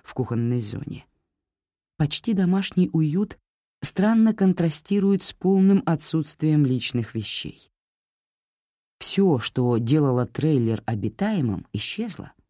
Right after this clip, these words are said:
Никакой техники, ни холодильника, ни плиты.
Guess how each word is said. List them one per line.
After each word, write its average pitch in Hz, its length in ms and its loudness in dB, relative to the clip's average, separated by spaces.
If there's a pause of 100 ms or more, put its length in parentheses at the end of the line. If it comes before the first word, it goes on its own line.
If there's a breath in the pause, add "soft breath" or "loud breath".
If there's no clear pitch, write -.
(440)
Никакой 107 340 -2
техники, 180 720 -6 (440)
ни 110 80 -2
холодильника, 135 680 0
ни 113 120 0
плиты. 131 460 -6